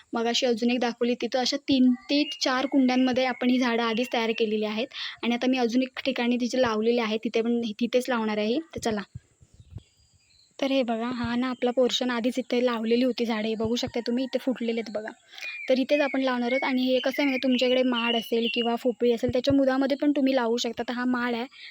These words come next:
आणि माडाच्या ह्याच्यामध्ये ही झाडं लावलेली आहे, already कट केलेली आहेत, त्याच्यामुळे बघा त्याला आता पालवी फुटलेली आहे. ते बघा, कट केलेली आहे, आता पालवी फुटलेली आहे, ते बघा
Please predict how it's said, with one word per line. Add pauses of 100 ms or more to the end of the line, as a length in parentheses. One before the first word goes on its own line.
(120)
आणि
माडाच्या
ह्याच्यामध्ये (100)
ही
झाडं
लावलेली
आहे,
already
कट (120)
केलेली
आहेत,
त्याच्यामुळे
बघा (320)
त्याला
आता
पालवी
फुटलेली
आहे.
ते
बघा, (440)
कट (120)
केलेली
आहे,
आता
पालवी
फुटलेली
आहे,
ते
बघा